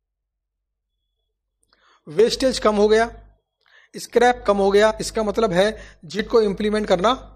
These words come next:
सफल हो गया। कॉस्ट of quality,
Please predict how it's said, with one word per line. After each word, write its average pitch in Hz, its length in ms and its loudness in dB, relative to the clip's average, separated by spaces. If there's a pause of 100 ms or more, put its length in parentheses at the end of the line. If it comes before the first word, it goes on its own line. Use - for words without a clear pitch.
(340)
सफल 170 280 -2
हो 165 100 0
गया। 185 140 -4 (380)
कॉस्ट 240 380 2
of - 180 -2
quality, 170 400 0